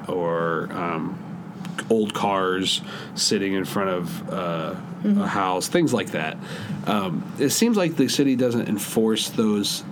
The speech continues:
Speaker 1: as well, um, on the west side. And this is my perception only.
Speaker 2: Mm-hmm.
Speaker 1: I have no data to back this up.
Speaker 2: Mm-hmm.
Speaker 1: <laughs> Um, but does not enforce those as well on the west side as it would if it would happen in, you know, one of the Eagles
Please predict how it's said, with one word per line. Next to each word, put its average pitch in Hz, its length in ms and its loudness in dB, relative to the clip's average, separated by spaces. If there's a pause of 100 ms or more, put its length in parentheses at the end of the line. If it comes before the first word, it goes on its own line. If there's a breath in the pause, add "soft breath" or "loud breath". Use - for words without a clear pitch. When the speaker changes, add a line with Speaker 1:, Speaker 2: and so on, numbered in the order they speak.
Speaker 1:
as 92 220 -2
well, 98 500 0 (220)
um, 92 380 -2
on 87 160 -2
the 90 80 0
west 85 180 0
side. - 80 -2
And 104 100 2
this 113 160 2
is 98 80 -2
my 101 220 2
perception 101 500 0
only. 87 240 0
Speaker 2:
Mm-hmm. 285 120 6
Speaker 1:
I 285 80 4
have 90 100 0
no 95 160 2
data 101 300 2
to 92 80 2
back 87 200 0
this - 200 -2
up. 85 160 0
Speaker 2:
Mm-hmm. 240 680 4
Speaker 1:
<laughs> 214 140 0
Um, - 80 -8
but 123 140 6
does 135 180 4
not 131 160 4
enforce 113 420 2
those 101 240 2
as 95 160 0
well 95 280 2
on 92 100 0
the 92 80 2
west 92 240 0
side 95 160 2
as 101 160 2
it 117 80 4
would 127 200 4
if 123 140 2
it 113 40 4
would 107 180 2
happen 101 400 0
in, 95 320 0
you 95 100 -2
know, 87 80 -2
one 95 220 0
of 90 60 -2
the 90 120 -2
Eagles 87 460 -2